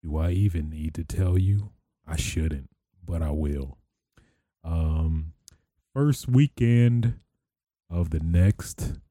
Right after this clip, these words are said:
generation in gaming. Um,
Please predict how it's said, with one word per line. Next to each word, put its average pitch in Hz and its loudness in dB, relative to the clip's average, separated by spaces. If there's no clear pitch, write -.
generation 80 2
in 82 -4
gaming. 69 0
Um, 73 -4